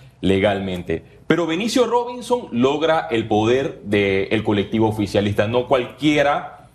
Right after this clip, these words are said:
llega a esta posición. El valor del P R D está en su gente. Benicio Robinson representa el P R D.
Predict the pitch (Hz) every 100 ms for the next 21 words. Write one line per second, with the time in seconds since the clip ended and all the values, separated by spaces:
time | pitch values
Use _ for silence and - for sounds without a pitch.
0 | _ 107 147 160 160 - 95 95 92 87
1 | 104 104 92 85 - 95 - 87 - 117
2 | 101 - - - - - 120 135 160 190
3 | 202 185 156 131 135 156 180 127 107 139
4 | 143 143 131 113 135 120 95 76 73 -
5 | - - - 104 135 151 131 160 180 135
6 | 110 117 117 - 107 120 - 110 107 170
7 | 220 151 117 - 101 98 95 92 92 87